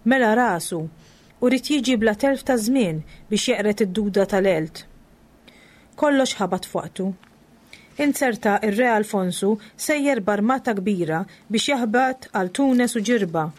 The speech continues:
U qabel ma telaq minn Sqallija, f'daqqa waħda, wara x-xewqa li huma u sejrin l-Afrika,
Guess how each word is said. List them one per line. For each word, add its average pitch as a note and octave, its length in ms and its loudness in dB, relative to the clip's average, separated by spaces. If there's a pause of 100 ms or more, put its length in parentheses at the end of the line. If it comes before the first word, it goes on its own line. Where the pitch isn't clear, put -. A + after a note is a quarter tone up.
(500)
U A#3+ 80 0
qabel C#4 320 2
ma A3 160 0
telaq B3 240 0
minn A3 160 0
Sqallija, G3+ 580 0 (380)
f'daqqa A3 460 0
waħda, F3+ 380 0 (300)
wara D#4+ 220 2
x-xewqa F#3+ 540 -4 (320)
li A#3 160 0
huma C#4+ 260 4
u G#3 80 2
sejrin A#3 460 4
l-Afrika, F3+ 560 -2